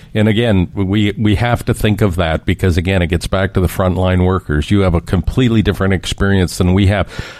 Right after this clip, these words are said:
I'll tell you, major disappointment for me Saturday, going to the Jays game, drove to Long Branch, got on the go train. Now, they're still asking that people wear masks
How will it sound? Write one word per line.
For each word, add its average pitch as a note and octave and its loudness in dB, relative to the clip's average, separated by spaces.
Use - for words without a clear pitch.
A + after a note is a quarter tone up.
I'll C#3+ 0
tell F#3 -2
you, F3 0
major E3+ 0
disappointment C#3 0
for B2+ -2
me B2+ 2
Saturday, C3+ -2
going C#3 0
to C3 4
the A2+ 0
Jays C3 0
game, C3+ -2
drove C3 0
to B2+ 0
Long B2 0
Branch, A#2+ -2
got B2 0
on A#2 2
the A2 2
go G#2+ 0
train. C3+ -2
Now, A2+ 2
they're A#2 0
still E3+ -2
asking C#3 -2
that A2+ 0
people C3 2
wear B2 -2
masks A2+ -2